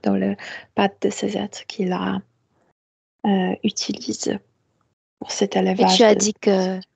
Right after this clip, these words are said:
Speaker 2: parmi les autres, d'autres sont incarnés. Il s'agit d'une incarnation terrestre ou à l'extérieur de la Terre ?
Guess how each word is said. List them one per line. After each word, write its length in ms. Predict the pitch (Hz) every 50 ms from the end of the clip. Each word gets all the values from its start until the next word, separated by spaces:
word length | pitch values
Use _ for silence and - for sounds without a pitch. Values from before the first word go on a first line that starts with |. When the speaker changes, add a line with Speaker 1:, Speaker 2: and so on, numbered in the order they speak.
| _
Speaker 2:
parmi 280 | - 196 190 202 208 202
les 280 | 196 196 190 185 180
autres, 320 | 196 214 240 - - - 208
d'autres 340 | 180 202 202 202 - - -
sont 320 | - - 196 185 180 -
incarnés. 540 | 180 175 175 - 175 170 175 170 175 175 175 - - - - - -
Il 60 | -
s'agit 220 | - 202 180 170 175
d'une 200 | 175 185 180 185
incarnation 600 | 185 180 - 170 175 175 180 175 - - 185 170
terrestre 560 | - - 185 180 208 269 302 302 - - -
ou 60 | 240
à 60 | 214
l'extérieur 600 | 190 175 190 - - - - 202 175 175 175 175
de 60 | 175 180
la 140 | 180 175
Terre ? 240 | 180 - - 214 214